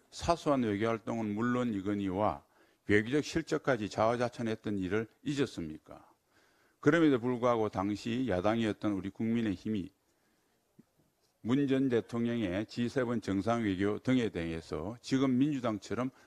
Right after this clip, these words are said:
악담을 퍼부은 적이 있었습니까? 민주당은 차분히 당시 활동을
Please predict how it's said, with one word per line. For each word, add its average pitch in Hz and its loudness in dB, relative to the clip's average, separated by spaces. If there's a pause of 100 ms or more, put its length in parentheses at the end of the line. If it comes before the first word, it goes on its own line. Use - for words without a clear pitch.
악담을 139 0
퍼부은 107 -4
적이 98 -2
있었습니까? 76 -12 (800)
민주당은 110 2
차분히 123 0 (360)
당시 104 -2
활동을 117 -4